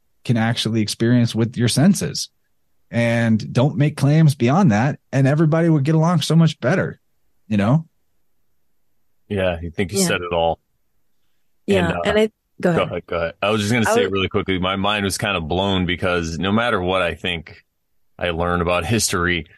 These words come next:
Speaker 2: this whole thing about the Library of Alexandria, I really am wondering what the burning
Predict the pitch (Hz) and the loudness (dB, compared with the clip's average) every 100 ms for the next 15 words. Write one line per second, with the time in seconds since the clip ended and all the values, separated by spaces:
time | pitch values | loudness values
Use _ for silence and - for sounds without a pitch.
0 | _ _ _ - 104 147 131 143 110 101 | _ _ _ -6 -2 -2 0 -2 0 -2
1 | 87 95 90 92 - 95 101 95 101 90 | 0 -2 0 -4 -4 -2 -2 0 0 0
2 | 90 90 85 92 95 87 87 82 80 90 | 0 -2 -2 -4 -4 -2 -2 -2 -2 -2
3 | 98 110 110 107 95 - _ - 92 101 | 0 2 2 0 -2 -6 _ -2 0 2
4 | 104 95 92 95 92 101 82 104 104 104 | 2 0 0 0 0 -4 -2 -2 0 0
5 | 95 95 | 0 -2